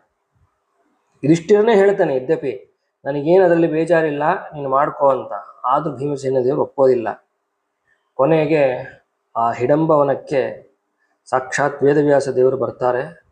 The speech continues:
ಎಲ್ಲರೂ ನಮಸ್ಕಾರ ಮಾಡ್ತಾರೆ. ಭೀಮಸೇನ ದೇವರು ವೇದವ್ಯಾಸ ದೇವರಿಗೆ ನಮಸ್ಕಾರ ಮಾಡ್ತಾರೆ. ಎಲ್ಲ ಮಾಡಿದಾಗ ವೇದವ್ಯಾಸ ದೇವರು ಹೇಳ್ತಾರೆ, "ನೀನು ಮದುವೆ ಮಾಡ್ಕೋ" ಅಂತ. ಅವಾಗ ಮಾತ್ರ ಭೀಮಸೇನ ದೇವರು ಮದುವೆ ಮಾಡ್ಕೊಳ್ತಾರೆ. ಈ ಪ್ರಸಂಗವನ್ನು ಇಟ್ಟುಕೊಂಡು ಕೆಲವರು ಪ್ರಶ್ನೆ ಕೇಳ್ತಾರೆ, "ಯಾಕೆ ಭೀಮಸೇನ ದೇವರು ಆಗಿರ್ಲಿಲ್ವಾ? ಯುಧಿಷ್ಠಿರನಿಗೆ ಮದುವೆನೇ ಆಗಿರ್ಲಿಲ್ಲ,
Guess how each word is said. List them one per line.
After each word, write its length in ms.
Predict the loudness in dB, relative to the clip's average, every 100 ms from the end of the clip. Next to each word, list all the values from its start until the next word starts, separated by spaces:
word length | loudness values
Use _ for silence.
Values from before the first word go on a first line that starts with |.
| _ _ _ _ _ -8
ಎಲ್ಲರೂ 200 | -4 0
ನಮಸ್ಕಾರ 480 | 0 -2 -2 0 2
ಮಾಡ್ತಾರೆ. 500 | 2 0 0 0 0
ಭೀಮಸೇನ 500 | -2 -4 -2 -2 0
ದೇವರು 280 | 2 2 2
ವೇದವ್ಯಾಸ 440 | 0 0 0 0
ದೇವರಿಗೆ 280 | -4 -6 -8
ನಮಸ್ಕಾರ 380 | -10 -10 -4 -2
ಮಾಡ್ತಾರೆ. 540 | -2 -6 -8 -12 -12 _ _ _ _ -10
ಎಲ್ಲ 120 | -4
ಮಾಡಿದಾಗ 480 | -2 0 0 -2 0 -2 -4 -12 _ _ _ _
ವೇದವ್ಯಾಸ 460 | -2 2 4 2 0
ದೇವರು 340 | -4 -4 -4
ಹೇಳ್ತಾರೆ, 580 | -2 -2 -2 -4 -6 -10 -10
"ನೀನು 140 | -6
ಮದುವೆ 180 | -4 -2
ಮಾಡ್ಕೋ" 400 | 0 0 0 -2
ಅಂತ. 200 | -4 -10 -20 _
ಅವಾಗ 380 | -6 0 2 2
ಮಾತ್ರ 420 | 0 -2 -2 -4
ಭೀಮಸೇನ 480 | -2 -2 -4 -4 -2
ದೇವರು 160 | -2 -4
ಮದುವೆ 200 | -2 0
ಮಾಡ್ಕೊಳ್ತಾರೆ. 800 | 0 -4 -8 -10 -10 -14 _ _ _ -20 -20 -20 -20 _ -12
ಈ 40 |
ಪ್ರಸಂಗವನ್ನು 540 | -6 0 2 4 4 2
ಇಟ್ಟುಕೊಂಡು 420 | 2 0 0 0
ಕೆಲವರು 240 | 0 -2
ಪ್ರಶ್ನೆ 340 | -2 -8 -6 -4
ಕೇಳ್ತಾರೆ, 500 | -4 -6 -8 -10 -6
"ಯಾಕೆ 240 | -4 -2 -2
ಭೀಮಸೇನ 500 | 2 2 2 -2 0
ದೇವರು 180 | 2
ಆಗಿರ್ಲಿಲ್ವಾ? 580 | 2 0 -2 0 0 0
ಯುಧಿಷ್ಠಿರನಿಗೆ 500 | 0 -2 -6 -8 -4
ಮದುವೆನೇ 280 | -2 0 0
ಆಗಿರ್ಲಿಲ್ಲ, 460 | 0 0 -2 -2